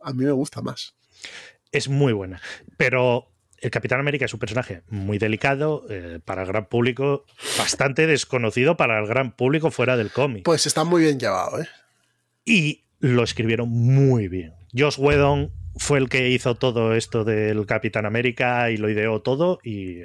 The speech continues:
Speaker 1: Y eso
Speaker 2: ahí
Speaker 1: de ver mucho rato al Capitán América, bueno, a Steve Rogers,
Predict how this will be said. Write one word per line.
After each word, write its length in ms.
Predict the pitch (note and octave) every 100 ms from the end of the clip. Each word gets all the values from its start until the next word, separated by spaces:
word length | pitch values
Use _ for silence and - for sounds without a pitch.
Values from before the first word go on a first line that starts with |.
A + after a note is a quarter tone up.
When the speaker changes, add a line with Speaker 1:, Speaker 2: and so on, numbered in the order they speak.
| -
Speaker 1:
Y 80 |
eso 240 | E3 E3+ F3
Speaker 2:
ahí 80 | E3+
Speaker 1:
de 160 | E3
ver 140 | D#3+ D#3+
mucho 540 | E3 E3 G#3 - D#3
rato 480 | D#3 D#3+ D3+ B2+ B2+
al 200 | B2+ B2
Capitán 400 | - - A#2+ C3
América, 880 | D3 D3 D3 C#3+ C#3 C3+ C3 C3+ C3+
bueno, 200 | - C3
a 460 | A#2 B2+ B2 B2 C#3
Steve 260 | D3 - C#3+
Rogers, 460 | C#3+ E3 D3 C3